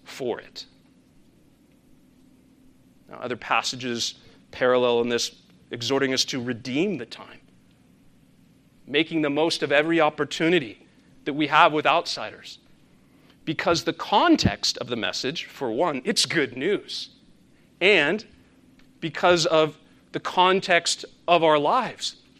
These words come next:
These days are evil. That's the exhortation in Ephesians. Make the most of your time, redeem the time, because the days are evil. You have really good news,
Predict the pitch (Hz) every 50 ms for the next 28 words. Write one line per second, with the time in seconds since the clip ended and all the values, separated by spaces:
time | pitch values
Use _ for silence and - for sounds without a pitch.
0 | _ _ _ _ - - _ _ _ _ _ _ _ _ _ _ _ _ _ -
1 | - _ _ _ _ _ _ _ _ - 151 156 208 202 175 - 190 180 196 196
2 | 170 175 175 - 208 220 247 233 180 151 - - - - _ _ _ _ _ -
3 | 147 185 170 151 185 180 175 160 165 156 - 175 165 165 - 175 165 160 160 147
4 | - - 180 220 220 - - - - - - - _ _ _ _ _ - - _
5 | - 165 185 233 240 - - 196 175 180 214 262 254 - - 180 147 147 147 139
6 | - 202 214 226 175 143 147 185 180 165 151 131 175 220 247 233 190 165 - -
7 | 220 220 190 175 170 180 - 202 190 165 156 165 143 170 185 220 240 240 202 160
8 | 202 180 190 185 190 185 185 190 185 - - - - _ - - - 185 226 254
9 | 208 156 117 98 - _ - _ - - 165 190 175 202 202 180 156 156 165 214
10 | 269 285 294 247 170 175 226 208 180 180 185 196 165 135 131 160 214 - - -